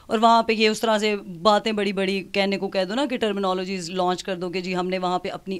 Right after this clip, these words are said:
आज़ाद यूनिट्स सेटअप बनाया। It was a setup without building। It was only कि वो एक उन्होंने अपना ऑपरेटिंग हब बना लिया कि यहाँ बैठ के मीटिंग्स होंगी, यहाँ पे चीज़ें डिसाइड की जाएंगी कि हमने नेक्स्ट मूव कैसे करनी है। और जो भी ऑपरेशंस उस टाइम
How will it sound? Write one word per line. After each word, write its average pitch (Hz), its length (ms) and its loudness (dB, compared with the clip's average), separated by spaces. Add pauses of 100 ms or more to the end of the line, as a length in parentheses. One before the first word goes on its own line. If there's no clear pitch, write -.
आज़ाद 185 380 -2
यूनिट्स 190 520 -4 (300)
सेटअप 214 540 2 (360)
बनाया। 185 440 4 (480)
It 226 100 2
was 269 260 4
a - 180 0
setup 285 320 6
without 208 440 8
building। 143 520 -2 (500)
It 226 120 4
was 247 160 6
only 269 380 6
कि 269 80 2
वो 247 220 6
एक 233 200 6
उन्होंने 240 380 2
अपना 220 320 0
ऑपरेटिंग 214 640 0
हब 196 120 0
बना 185 300 -2
लिया 175 120 -2
कि 202 100 -6
यहाँ 196 200 4
बैठ 190 200 2
के 202 80 -4
मीटिंग्स 185 460 -4
होंगी, 180 240 -2
यहाँ 175 280 0
पे 180 120 -6
चीज़ें 170 320 -2
डिसाइड 175 380 -4
की 180 160 -8
जाएंगी 175 440 -2 (300)
कि 190 60 0
हमने 185 240 0
नेक्स्ट 190 300 -2
मूव 185 240 -2
कैसे 170 300 -4
करनी 165 260 0
है। 165 80 2
और 165 120 0
जो 165 160 -4
भी 170 100 -2
ऑपरेशंस 160 440 -4
उस 156 160 -10
टाइम 156 220 -4